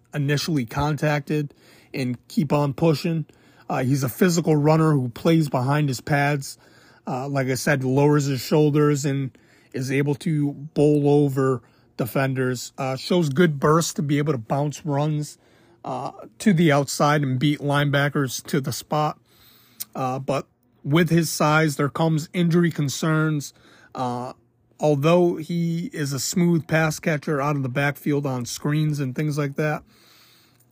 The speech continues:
uh, he has limited production in the passing game. I wish they gave him more opportunities to catch the ball out of the backfield. Uh, he will throw his body in there in pass protection, but with his size,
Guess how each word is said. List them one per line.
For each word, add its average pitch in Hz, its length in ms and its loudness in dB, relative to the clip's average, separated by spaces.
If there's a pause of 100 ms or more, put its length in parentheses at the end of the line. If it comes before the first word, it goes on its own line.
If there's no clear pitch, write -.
(140)
uh, 131 320 -2
he 147 200 -2
has 151 220 2
limited 160 480 4
production 143 640 0
in 160 120 0
the 139 80 0
passing 135 420 -2
game. 131 260 -2
I 131 80 -2
wish 143 260 -2
they 139 360 -2 (500)
gave 165 240 2
him 156 160 2
more 143 380 2 (100)
opportunities 143 920 -4
to - 140 -8
catch 147 280 -4
the 151 60 -10
ball 131 320 0
out 135 120 -4
of 123 60 -4
the 117 80 -4
backfield. 131 720 -2 (460)
Uh, 127 400 -6 (800)
he 185 260 2
will 175 500 4
throw 175 360 4
his 156 120 2
body 160 440 0
in 156 140 0
there 160 200 -2
in 151 260 -4
pass 147 280 -2
protection, 151 560 -6
but 139 180 -4
with 151 280 -2
his 143 180 -4
size, 135 560 -4